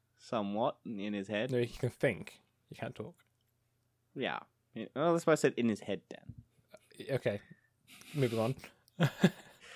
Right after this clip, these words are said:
Speaker 2: What else you been up to?
Speaker 1: Um, I've been watching, uh,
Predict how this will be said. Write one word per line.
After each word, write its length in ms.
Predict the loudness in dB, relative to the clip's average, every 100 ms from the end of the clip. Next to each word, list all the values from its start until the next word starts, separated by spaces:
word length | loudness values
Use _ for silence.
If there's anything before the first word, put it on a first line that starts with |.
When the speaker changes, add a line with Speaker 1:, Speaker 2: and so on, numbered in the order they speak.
| -6 -2 -2 -4 _ _ _ -10 -10 0
Speaker 2:
What 200 | 6 8
else 140 | 8 6
you 60 |
been 100 | 4
up 100 | 4
to? 180 | 4 4 6 2 -2 _ _ _ _ _ _ _ _
Speaker 1:
Um, 500 | 4 8 8 8 0 -6 -4
I've 200 | -2 2
been 180 | 2 4
watching, 640 | 2 2 2 2 2 0
uh, 320 | 0 0 2